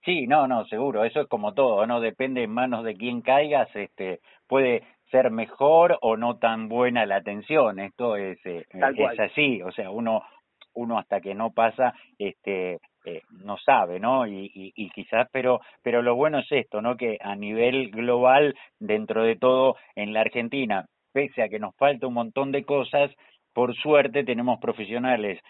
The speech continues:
Speaker 1: como vos y como seguramente muchos más, este, que, que atienden y, y, y, y realmente atienden y se preocupan por, por esto, ¿no? Por, por mejorar cada día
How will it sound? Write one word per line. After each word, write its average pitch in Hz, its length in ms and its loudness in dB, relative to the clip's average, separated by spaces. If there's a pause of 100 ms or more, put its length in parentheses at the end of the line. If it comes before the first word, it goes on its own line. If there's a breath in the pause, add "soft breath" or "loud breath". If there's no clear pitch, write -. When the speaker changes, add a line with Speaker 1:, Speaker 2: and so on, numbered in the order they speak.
(160 soft breath)
Speaker 1:
como 117 260 0
vos 147 460 6
y 110 160 -8
como 98 400 -10
seguramente 113 680 -4
muchos 127 400 -8
más, 131 300 0 (320 loud breath)
este, 95 800 -2 (260)
que, 110 300 -4
que 117 100 0
atienden 135 720 0
y, 107 200 -10
y, 104 280 -12
y, 92 460 -12 (160)
y 113 100 -6
realmente 117 480 -4
atienden 127 400 -6
y 98 40 -8
se 104 120 -10
preocupan 101 540 -6
por, 90 340 -8
por 104 160 -4
esto, 95 280 -4
¿no? 117 300 -4
Por, 95 180 -10
por 98 220 -8
mejorar 110 500 -4
cada 110 280 0
día 113 240 -2